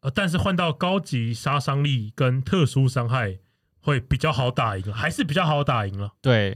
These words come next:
Speaker 2: 对，对。
Speaker 1: 哦，导致攻击流派才比较出众。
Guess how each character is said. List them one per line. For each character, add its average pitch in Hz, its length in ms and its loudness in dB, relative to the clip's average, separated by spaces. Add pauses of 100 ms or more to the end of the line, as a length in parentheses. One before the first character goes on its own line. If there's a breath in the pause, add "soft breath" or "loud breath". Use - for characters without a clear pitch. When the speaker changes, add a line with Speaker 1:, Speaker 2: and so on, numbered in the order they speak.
(120)
Speaker 2:
对， 98 240 -2
对。 95 300 -6 (400 loud breath)
Speaker 1:
哦， 135 100 -2
导 131 220 0
致 165 180 -2
攻 220 320 -2
击 139 260 0
流 127 220 2
派 135 300 0
才 117 320 -4
比 113 200 -8
较 123 280 0
出 156 340 2
众。 143 260 -2